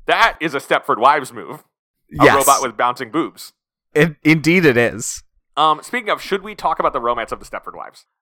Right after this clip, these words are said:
Speaker 1: Um, a movie that Diane Keaton was offered the lead role in, but turned down because her analyst didn't like the script.
Speaker 2: The most seventies thing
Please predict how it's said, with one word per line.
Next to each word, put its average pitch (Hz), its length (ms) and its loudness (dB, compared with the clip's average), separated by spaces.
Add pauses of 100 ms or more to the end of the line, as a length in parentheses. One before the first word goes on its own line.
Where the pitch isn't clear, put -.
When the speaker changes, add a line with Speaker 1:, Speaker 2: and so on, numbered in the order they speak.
(120)
Speaker 1:
Um, 101 280 -2
a 160 80 2
movie 165 360 0
that 151 240 0
Diane 143 320 2
Keaton 143 280 -14
was 135 160 -6
offered 127 360 2
the 127 60 -6
lead 123 240 -10
role 113 240 -2
in, 117 140 -10
but 113 200 -8
turned 120 300 -12
down 110 260 -8
because 113 260 -12
her - 200 -6
analyst 107 500 -12
didn't 110 200 -14
like 98 160 -16
the 98 80 -20
script. - 400 -20 (400)
Speaker 2:
The 170 100 4
most 190 440 4
seventies 185 800 -2
thing 139 420 2